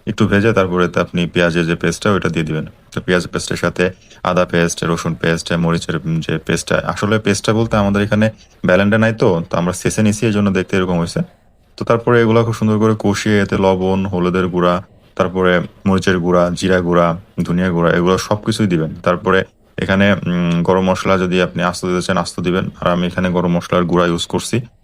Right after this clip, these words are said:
তো সমস্যা নাই। এগুলো খুব সুন্দর করে কষানোর পরে একটু পানি দিবেন। পানি দিয়ে ডিম যেগুলা, এগুলা ছেড়ে দিবেন।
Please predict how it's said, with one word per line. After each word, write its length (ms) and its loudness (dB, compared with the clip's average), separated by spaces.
তো 60 -2
সমস্যা 340 0
নাই। 160 2
এগুলো 320 2
খুব 140 -6
সুন্দর 300 -2
করে 220 0
কষানোর 340 -2
পরে 300 2
একটু 180 -2
পানি 240 0
দিবেন। 260 2
পানি 240 0
দিয়ে 180 2
ডিম 260 0
যেগুলা, 420 2
এগুলা 480 2
ছেড়ে 260 0
দিবেন। 220 -2